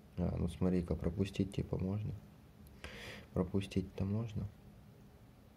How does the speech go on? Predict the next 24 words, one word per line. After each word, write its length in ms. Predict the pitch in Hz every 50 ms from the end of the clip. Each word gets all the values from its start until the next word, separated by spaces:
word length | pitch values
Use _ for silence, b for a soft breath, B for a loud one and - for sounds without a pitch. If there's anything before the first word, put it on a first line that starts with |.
| - -
А, 180 | - 90 85 82
нет, 320 | 87 90 95 92 87 85
видишь, 280 | - 120 120 110 104 -
нельзя 480 | 101 101 101 98 101 95 90 85 85 87 - -
без 120 | 90 -
подключения. 680 | - - - - - - - - - 98 90 87 85 101 101 B B B B B B B B B B B B B B B B - - - - - -
Поэтому 540 | - 95 95 95 92 - - 90 87 87 87 - - - - - - - - - -
здесь 320 | 95 95 92 98 90 92
в 40 | -
новых 340 | 101 101 98 98 95 95 98
версиях, 360 | 98 101 98 - - - - -
прошивках 540 | - 92 87 - 123 123 107 - - - -
такого 340 | - - - - 104 101 98
нельзя. 300 | 98 98 95 98 - - - B B B B B
Этот 160 | 107 104 107
способ 440 | - - - - 113 110 - - -
устанавливания 440 | - - - 107 98 98 98 92 90
заводских 340 | 98 92 92 87 - - -
настройок 320 | 92 87 87 135 143 123
может 200 | 104 107 104 -
привести 300 | - 101 98 - - -
к 120 | 101 -
угрозам 340 | 107 104 - 98 101 107 101
безопасности. 500 | 95 95 98 95 - - 92 87 - -